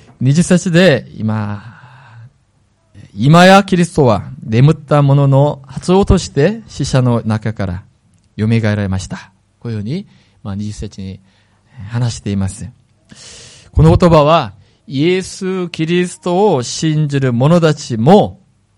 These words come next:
蘇るという希望を話しているのです。ハレルヤ。したがって、このメス-、復活のメッセージということは、私たち、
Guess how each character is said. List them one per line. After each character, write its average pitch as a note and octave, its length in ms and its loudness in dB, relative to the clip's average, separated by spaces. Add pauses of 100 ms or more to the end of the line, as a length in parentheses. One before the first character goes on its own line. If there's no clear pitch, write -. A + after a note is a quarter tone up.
(120)
蘇 G#2 140 -6
る A#2 580 -6 (320)
と C#3+ 140 -2
い B2+ 360 -2
う F2+ 60 -6 (440)
希 - 260 -4
望 F3+ 260 -2
を G3+ 220 -8 (240)
話 - 340 -8
し - 60 -12
て D#3 100 -8
い D3 40 -4
る A#2+ 100 -6
の F2 80 -8
で E2+ 80 -14
す。 - 180 -6 (120)
ハ G#2 100 -10
レ G2 80 -6
ル G2 60 -6
ヤ。 D#3+ 140 -4 (1300)
し - 100 -18
た G#3 120 4
が G#3+ 60 6
っ G3+ 40 2
て、 G#3+ 280 2
こ F3 160 2
の E3+ 160 4
メ C#3 260 0
ス-、 - 100 -6 (140)
復 - 140 -4
活 G#3+ 320 2
の E3 160 -4
メ A#2+ 180 -6
ッ C#3 60 -4
セ - 240 -8
ー - 20 -2
ジ F3+ 140 -6
と E3+ 80 -10
い - 20 -6
う C3 60 -6
こ A2+ 80 -8
と G#2+ 120 -12
は、 F3 260 -4 (880)
私 B2+ 180 -4
た A#2+ 140 -2
ち、 G2 240 -12